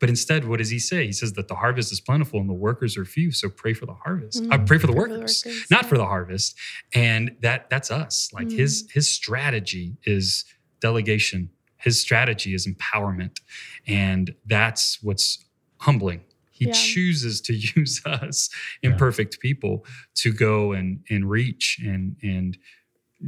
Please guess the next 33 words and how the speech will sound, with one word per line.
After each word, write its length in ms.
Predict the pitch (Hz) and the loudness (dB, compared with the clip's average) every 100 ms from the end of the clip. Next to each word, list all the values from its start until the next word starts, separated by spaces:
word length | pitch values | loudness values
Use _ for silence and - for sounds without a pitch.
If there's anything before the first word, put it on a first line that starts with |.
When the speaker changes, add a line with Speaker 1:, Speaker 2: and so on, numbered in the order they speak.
| 123 113 | -4 0
Speaker 1:
what 120 | 107 | 2
you 100 | 107 | 2
said, 320 | 165 - - - | 0 -2 -8 -12
like, 180 | 107 - | -16 -4
"Hey, 240 | 123 127 - _ _ - | -2 -2 -6 _ _ -6
I 60 | |
was 320 | 131 151 - - _ _ | -2 0 -2 -6 _ _
helpless. 420 | - 95 107 139 | -10 -6 -2 0
I'm, 140 | 139 147 | 0 0
I'm 120 | 131 131 | 0 2
helpless 360 | 131 135 127 | 0 0 -2
in 60 | 120 | -2
this 120 | 123 | -2
situation 520 | 127 - 123 139 127 | -4 -4 -2 -2 -2
right 140 | 131 - | -4 -2
now, 380 | 113 156 92 - _ | 0 0 -2 -10 _
but 220 | 127 139 | -4 -2
God, 400 | - 143 151 - - - | -2 -4 -4 -10 -10 0
Speaker 3:
Mm-hmm. 240 | 98 90 | 2 4
Speaker 2:
Yeah. 60 | 95 | 4
Speaker 1:
I 20 | |
have 140 | 127 143 | 4 0
faith 320 | - 95 98 | -2 -8 -4
in 100 | 120 | -2
God." 380 | 135 175 220 220 | 0 -2 -4 -10
Speaker 2:
Mm. 80 | 208 - - - - | -14 -20 -20 -14 -4
Speaker 1:
So 580 | - - 98 92 90 - | -2 0 0 0 -4 -4
that's 340 | 101 113 - | -2 -2 -2
the, 280 | - 104 104 | -2 0 0
that's 160 | 98 113 | -2 -6
the 80 | 107 | -4
game 140 | 107 | -4
changer. 280 | 120 87 - | -4 -8 -12